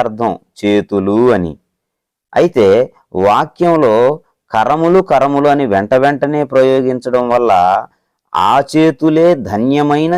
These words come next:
చేతులు, ఆ చేతులే ధన్యమైన చేతులు, మిగిలినవి చేతులు కావు అనే తాత్పర్య భేదాన్ని బోధిస్తుంది ఈ వాక్యం. కావున ఇది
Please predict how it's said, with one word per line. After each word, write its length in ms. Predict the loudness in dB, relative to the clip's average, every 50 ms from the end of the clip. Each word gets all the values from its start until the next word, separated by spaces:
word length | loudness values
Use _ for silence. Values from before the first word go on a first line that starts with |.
| -6 -6 -4
చేతులు, 580 | -2 0 0 -2 -2 -6 -6 -4 -2 -2 -2 -4 -4 -8 -10 -16 _ _ _ _ _ _ _ _ _ _ _ _ _ _ _ _ _ _ _ _
ఆ 160 | -4 0 0 0 0 -2 -2
చేతులే 540 | -2 -2 -2 -2 -2 -4 -2 0 0 2 2 2 0 -2 -4 -8 _ _ _ _ _ -12
ధన్యమైన 680 | -6 -4 -2 -2 0 0 0 0 0 0 0 0 -2 -4 -2 -2
చేతులు, 440 | -2 -2 -2 -2 -4 -4 -2 -2 -2 -2 -4 -4 -4
మిగిలినవి 680 | -6 -4 -2 -2 -2 0 -2 -2 -4 -4 -4 -4 -4 -4 -6 -6 -10 -12 _ _ -6
చేతులు 460 | -2 0 0 0 0 -2 -2 -4 -4 -6 -6 -4
కావు 560 | 0 0 2 2 2 2 0 0 0 0 2 2 0 0 -2 -6 _ _ _ _ _ _ _ _ _
అనే 260 | -4 -4 -2 -4 -6 -8 -10 -14 _ _ _ _ _ _ -6
తాత్పర్య 600 | -4 -4 -4 -4 -6 _ _ -2 -2 0 0 0 0 2
భేదాన్ని 680 | 2 0 0 0 0 -2 -2 -2 -2 -4 -6 -6 -6 -6 -8 -8 -10 -12 -16 _ _ _ _ _ _ _ _ _ _ _ _ _ _ _ _ _ _ _ _ -6
బోధిస్తుంది 720 | -2 0 0 0 0 -2 -4 -6 _ -8 -8 -8 -8 -10 -12 -8 -6 -4
ఈ 40 | -2 0
వాక్యం. 460 | 0 0 0 -2 _ _ -18 -16 -16 -20 _ _ _ _ _ _ _ _ _ _ _ -2
కావున 340 | -2 0 0 0 -2 -2 -2 -2 -4 -4 -8 -12 _ _ _ _ _ -6
ఇది 240 | -6 -4 -2 -2